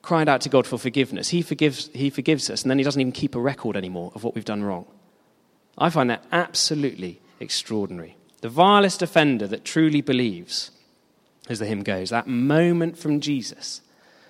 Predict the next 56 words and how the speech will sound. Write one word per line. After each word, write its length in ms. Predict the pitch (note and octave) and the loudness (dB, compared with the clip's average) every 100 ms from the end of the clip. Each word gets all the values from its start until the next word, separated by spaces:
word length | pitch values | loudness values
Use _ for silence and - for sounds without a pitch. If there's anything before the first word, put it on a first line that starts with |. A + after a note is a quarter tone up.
| _ | _
a 60 | A2 | -14
pardon 440 | - A#2 A2 G#2 | -6 -2 -2 -2
receives, 380 | G2+ - A2+ F#2+ | -4 -2 -4 -4
like 80 | C#3 | -6
the 80 | D3 | -8
thief 340 | - F3 - | -6 -6 -4
on 100 | C#3+ | -4
the 60 | C3 | -4
cross. 380 | - A#2 - - _ | -4 -6 -8 -14 _
In 220 | F#3 G3+ | 0 2
that 140 | G3 - | 2 0
instant 340 | F3+ - - A2+ | -2 -4 -4 -4
was 140 | G#2 | -4
forgiven, 460 | - A2+ G#2+ F#2 F#2 | -6 -6 -6 -8 -12
and 100 | A2+ - | -10 2
all 180 | D#3 D#3 | 6 6
of 80 | D3 | 4
his 120 | C#3 | 0
sins 280 | B2+ A2 A2 | 0 -2 -4
were 80 | |
remembered 460 | A2 A2 A2 A2 G2+ - - - | -2 0 0 -2 -6 -12 -20 -6
no 400 | A#2+ C3 C#3 C#3 | 0 4 6 6
more. 340 | C3 B2 G2 - | 4 2 0 2
That 120 | G#2+ | 4
was 100 | A3 | 6
the 80 | B3 | 6
shocking 360 | C4 A#3 A3+ | 6 4 4
thing 200 | G#3 C4 | 4 4
about 260 | A3 A2 E2+ | 6 4 0
Jesus. 440 | - F#2+ - - - - - - - - | -6 -8 -10 -12 -14 -20 -20 -20 -16 0
It 20 | |
wasn't 260 | F3 A#3 A3 | 6 6 6
so 120 | A3+ | 6
much 160 | A3 G#3 | 6 4
his 120 | G3 | 2
teaching 560 | - G#3+ G#3 - G#3+ | 4 2 4 4 6
or 140 | G#3+ F#3 | 6 6
his 180 | D#3+ D3 | 4 6
miracles 840 | F3+ E3+ E3+ A2 F2+ C3+ - - - _ - - - | 6 6 4 0 -2 -4 -6 -8 -14 _ -20 -20 -4
that 80 | D3 | 4
got 160 | E3 | 8
him 80 | E3 | 8
into 160 | D#3+ D3+ | 8 6
trouble, 240 | F#3 D3 | 6 6
but 140 | C3+ E3+ | 4 2
the 60 | |
fact 200 | D#3 G3 | 4 4
that 80 | F#3+ | 4
he 80 | F#3+ | 0
claimed 640 | - G#3+ A3 B2+ G2+ A2+ | 2 4 6 4 0 -4
to 100 | - D3+ | -2 -2
forgive 320 | D#3+ D#3 C#3+ | 4 4 4
sins 240 | E3 D3+ | 4 4
that 100 | C#3 | 2
really 480 | D3+ C#3+ F#3+ F#3+ F3+ | 2 4 6 6 6
offended. 720 | E3 - E3 B2+ F#2+ D#2 - | 4 6 6 4 -2 -10 -14